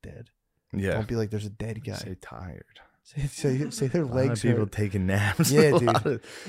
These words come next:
Speaker 1: Yeah, I mean, dude, they're attacking Scott, and it's
Speaker 2: That's,
Speaker 1: like, it's
Speaker 2: that's
Speaker 1: a bad,
Speaker 2: B S, dude.
Speaker 1: it stinks.
Speaker 2: I don't
Speaker 1: And
Speaker 2: like
Speaker 1: they're
Speaker 2: that.
Speaker 1: like, you know, like, th-, although, how do these heavy metal con-, do people die at them? Does no one care? Like, how do people,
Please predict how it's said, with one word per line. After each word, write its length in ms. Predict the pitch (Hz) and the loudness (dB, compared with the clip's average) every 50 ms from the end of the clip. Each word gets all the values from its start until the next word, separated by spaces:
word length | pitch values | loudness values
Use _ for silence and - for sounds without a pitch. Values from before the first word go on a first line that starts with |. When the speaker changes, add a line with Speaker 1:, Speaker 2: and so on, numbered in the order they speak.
| 190 | 2
Speaker 1:
Yeah, 160 | 175 214 233 | 4 6 6
I 20 | 214 | 6
mean, 160 | 214 220 208 | 6 4 4
dude, 200 | 185 240 247 214 | 4 2 4 6
they're 140 | 208 220 214 | 6 4 4
attacking 580 | 196 - 220 214 214 214 220 202 196 185 151 - | 4 2 0 0 0 0 0 0 0 -2 -4 -6
Scott, 360 | - - - - 175 190 185 | -10 -6 -2 0 0 0 0
and 80 | 117 113 | 0 2
it's 100 | 143 - | 4 6
Speaker 2:
That's, 200 | 127 135 135 - | 6 6 4 2
Speaker 1:
like, 100 | 98 101 | -2 -2
it's 100 | 135 170 | 2 6
Speaker 2:
that's 160 | 123 123 - - | 6 6 6 4
Speaker 1:
a 40 | |
bad, 280 | - - - 107 107 101 | 6 6 8 10 10 8
Speaker 2:
B 40 | 98 | 8
S, 140 | 90 - - | 6 2 -2
dude. 280 | - 98 92 95 87 82 | -2 0 0 0 0 -2
Speaker 1:
it 80 | - - | -2 -4
stinks. 440 | - - - 196 175 139 107 - - | -2 2 2 2 2 2 0 -4 -2
Speaker 2:
I 80 | - 107 | 2 2
don't 80 | 107 | 4
Speaker 1:
And 60 | 110 104 | 4 4
Speaker 2:
like 140 | 104 - - | 4 4 4
Speaker 1:
they're 120 | 147 147 | 4 4
Speaker 2:
that. 40 | 135 | 4
Speaker 1:
like, 280 | 127 120 110 - - - _ - | 2 2 -2 -4 -12 -18 _ -20
you 200 | - 113 139 131 | -12 -8 -4 -2
know, 160 | 113 98 95 | -2 -2 -2
like, 180 | 101 104 104 _ | -4 -6 -8 _
th-, 100 | - - - - _ _ _ - - | -16 -18 -18 -20 _ _ _ -8 -4
although, 280 | - 160 175 196 170 | -2 0 2 2 2
how 200 | 135 131 143 170 202 | 2 2 0 0 0
do 80 | 208 | 2
these 180 | 185 170 147 - | 2 0 0 -2
heavy 160 | 170 165 160 156 | -2 -4 -2 -2
metal 220 | 139 143 151 165 151 | -2 0 0 -2 -2
con-, 220 | - 123 110 - - | -4 -4 -6 -6 -4
do 160 | 117 135 143 | -2 -2 0
people 220 | 160 185 180 185 180 | 0 -2 -2 -2 -2
die 200 | 185 185 185 190 | -2 -2 -2 -2
at 60 | 185 | -2
them? 160 | 190 190 190 | -2 -4 -4
Does 120 | 156 120 120 | -4 -2 -2
no 80 | 135 143 | 0 0
one 100 | 143 123 | -2 -2
care? 320 | - 127 120 139 156 151 | -2 -2 0 0 0 0
Like, 180 | 131 117 110 113 | -2 -2 -4 -4
how 140 | 127 147 | -2 -2
do 60 | 165 175 | -2 -2
people, 420 | 196 190 170 156 139 123 117 - | -4 -4 -2 -2 -2 -2 -4 -8